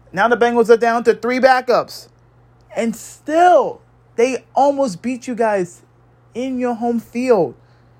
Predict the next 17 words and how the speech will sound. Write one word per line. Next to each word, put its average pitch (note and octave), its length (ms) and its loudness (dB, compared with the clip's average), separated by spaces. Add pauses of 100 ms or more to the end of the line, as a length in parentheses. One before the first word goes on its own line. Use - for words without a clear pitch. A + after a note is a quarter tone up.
(260)
So - 160 -2
you're B3+ 220 2
mad C4 580 2
because A#3 560 2
we A#3 200 -6
took D4+ 500 0 (400)
your B3 160 0
best C4 400 2
lineman B3 560 0 (880)
and A#3+ 180 0
we B3 100 2
bring, G#3+ 460 0
bring C#4 240 2
him C4+ 100 4
here C#4 220 4
to C4+ 100 6
Cincinnati C4 960 2